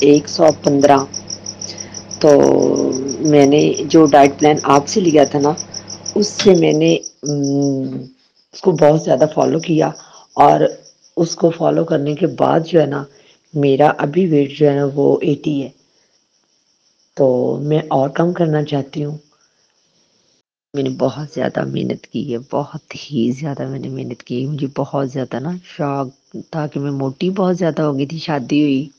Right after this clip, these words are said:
बच्चे हुए। एक बात और भाई, म-, मेरे स-, मेरा जो साथ दिया है ना, अ, आपके डाइट प्लान में से दो चीज़ों ने, एक तो, अ, सिया सैंड ने और एक माचा टी ने। क्योंकि पहले मैंने ना,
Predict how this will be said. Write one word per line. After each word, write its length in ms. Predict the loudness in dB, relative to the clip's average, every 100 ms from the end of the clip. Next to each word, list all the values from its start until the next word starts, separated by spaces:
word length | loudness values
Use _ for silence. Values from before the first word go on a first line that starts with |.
| -6
बच्चे 380 | -4 -4 -2 -2
हुए। 320 | 0 -2 -2 -4 _ _ 2
एक 200 | 2 2
बात 260 | -2 0 -2
और 160 | -2 -2
भाई, 240 | -2 -2
म-, 340 | -2 -4 -4
मेरे 260 | -4 0 0
स-, 140 | -2
मेरा 300 | -4 -2 -2
जो 120 | -2 -4
साथ 280 | -4 -4 -4
दिया 360 | -2 2 2
है 80 | 0
ना, 220 | -4 -10 -14 _ -20 _ _ -4
अ, 40 |
आपके 520 | -2 -2 -2 -6 -6
डाइट 320 | -6 -2 -4 -4
प्लान 280 | -6 -6
में 200 | -6 -8
से 400 | -10 -4 -2 -2 -2
दो 240 | 0 2
चीज़ों 360 | 0 -6 -8 -14
ने, 140 | -14 _ _ _ _ _ _ _ -2
एक 320 | 0 0 -2
तो, 180 | -2 -2
अ, 280 | -2 -2 -4
सिया 320 | -4 -2 -2
सैंड 360 | 0 0 2 0
ने 200 | -4 -4 -4
और 320 | -2 -2 -4 -6
एक 400 | -2 0 0 0
माचा 480 | -2 0 -6 -8 -12
टी 200 | -14 -14
ने। 200 | -14 -16 -18 _ _ _ _ _ _
क्योंकि 280 | -4 0 0
पहले 560 | -2 -6 -6 -2 0 0
मैंने 240 | -2 -2
ना, 180 | -2 -4